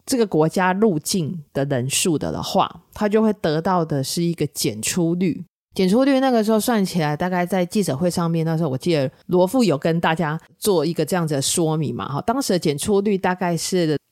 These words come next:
百分之零点零六。好，然后再来看其他国家入境的人，呃，其他国家入境的人数相对少，对，那所以它检验出来有 Omicron 的这样子的感染的人数也看似比较少。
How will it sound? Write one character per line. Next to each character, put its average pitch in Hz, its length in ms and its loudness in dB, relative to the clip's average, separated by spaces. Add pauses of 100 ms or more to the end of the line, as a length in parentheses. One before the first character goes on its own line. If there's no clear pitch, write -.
(100)
百 131 160 -4
分 190 180 -2
之 202 200 0
零 156 240 -4
点 147 240 -4
零 - 120 -6 (140)
六。 165 180 -2 (600)
好， - 180 -4
然 165 140 0
后 233 40 0
再 269 180 0
来 226 40 2
看 214 240 -2
其 165 300 -2
他 190 200 -2
国 160 240 -2
家 165 280 -2
入 170 180 0
境 160 220 -2
的 139 100 -2
人， - 260 -8 (600)
呃， 165 200 -2
其 185 140 0
他 285 140 2
国 220 180 2
家 254 180 2
入 254 160 4
境 220 200 2
的 180 120 2
人 151 220 0
数 196 180 0
相 190 300 0
对 190 160 0
少， - 500 -4 (120)
对， 151 240 -2
那 220 100 0
所 233 140 2
以 226 40 2
它 220 240 0
检 139 540 0
验 214 240 2
出 196 240 0
来 156 220 0
有 143 220 0
Omicron 175 520 0
的 143 100 0
这 139 120 -4
样 175 160 0
子 151 160 0
的 135 420 -2
感 147 220 -4
染 170 160 0
的 139 120 0
人 135 240 -2
数 175 320 0
也 123 360 -2
看 202 340 -2
似 180 320 0
比 127 100 -6
较 160 140 -2
少。 - 460 -4